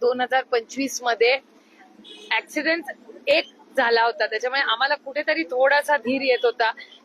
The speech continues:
की हे जे इंटरव्हेन्शन्स आपण केलेत रोड सेफ्टीसाठी, त्याचा कुठेतरी एक चांगला बदल आणि ऍक्सिडेंट शून्यावर आणायचा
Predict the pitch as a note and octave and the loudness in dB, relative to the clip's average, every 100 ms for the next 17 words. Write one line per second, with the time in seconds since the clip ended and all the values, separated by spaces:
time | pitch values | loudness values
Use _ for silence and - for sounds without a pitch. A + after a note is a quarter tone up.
0 | - C4+ A#3+ C#4 D4+ C#4 B3+ C4+ B3+ B3 | 0 4 4 4 0 0 0 0 0 -4
1 | A#3+ B3+ A#3 A#3 A#3 A3 A3 A3 B3+ - | -6 -4 -4 -2 -6 -2 2 4 2 -2
2 | - - A3+ A3+ E4 B3 C#4 A#3 - B3 | -20 -8 2 4 4 0 -2 -2 -6 -6
3 | A#3+ A3+ D#4 - - - - B3+ A#3 E4 | -4 -4 -8 -10 -18 -20 -2 0 2 0
4 | - - - C4+ C4+ C#4+ C#4 C#4+ D4 - | -2 -6 -10 -2 0 2 0 0 -2 -4
5 | G#3 A3 B3+ B3 A#3 B3+ C#4 C4+ G3+ - | -4 0 -2 0 0 2 0 0 -4 -6
6 | C4+ D4 D#4+ - C4+ C4 D#4 E4+ E4 D4 | -2 -2 -2 -4 -2 0 0 2 2 0
7 | A#3 A#3+ A#3 C4 | 0 -2 0 -2